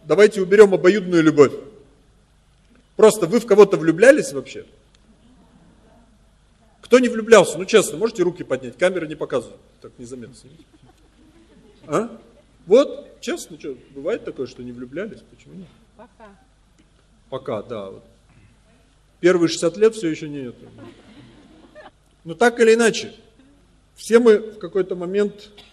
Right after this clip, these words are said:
Speaker 1: влюблялись, да? Я помню, меня в школе, вот, в классе шестом посадили с девушкой. Она так, мне там математику объясняют. Какая математика?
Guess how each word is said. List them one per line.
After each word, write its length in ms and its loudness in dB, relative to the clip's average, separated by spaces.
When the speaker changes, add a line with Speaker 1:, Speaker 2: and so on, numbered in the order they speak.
Speaker 1:
влюблялись, 640 2
да? 180 -12
Я 120 0
помню, 320 2
меня 140 -4
в 60 -10
школе, 320 0
вот, 240 -16
в 40 -20
классе 180 -8
шестом 360 -14
посадили 400 -12
с 80 -16
девушкой. 420 -4
Она 140 -20
так, 100 -20
мне 140 -4
там 120 0
математику 480 -4
объясняют. 380 -8
Какая 220 -10
математика? 540 -14